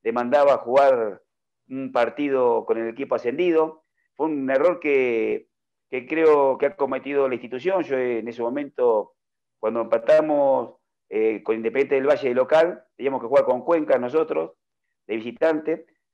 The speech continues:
y jugaba Independiente del Valle con Macará de local.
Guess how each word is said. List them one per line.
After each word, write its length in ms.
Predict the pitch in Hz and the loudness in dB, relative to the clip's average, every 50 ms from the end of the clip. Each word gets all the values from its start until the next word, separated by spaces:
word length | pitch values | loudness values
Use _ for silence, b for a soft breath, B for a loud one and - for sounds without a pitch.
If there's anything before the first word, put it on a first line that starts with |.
| _ _ _ _ _ _ _ | _ _ _ _ _ _ _
y 100 | 110 110 | -14 -14
jugaba 320 | - 127 131 147 147 147 | -4 2 4 6 6 6
Independiente 460 | 143 131 123 117 143 151 147 147 147 | 4 0 -2 -2 -2 -2 2 2 2
del 80 | 143 151 | 4 4
Valle 320 | 165 165 156 160 160 - | 4 4 4 0 -4 -2
con 180 | - 143 143 143 | -2 -2 -2 0
Macará 480 | 143 139 139 - 127 135 156 160 165 - | 0 0 2 2 4 4 6 4 4 2
de 140 | 113 120 | 0 0
local. 420 | 117 120 117 131 110 95 78 - | 0 2 2 2 2 2 0 -4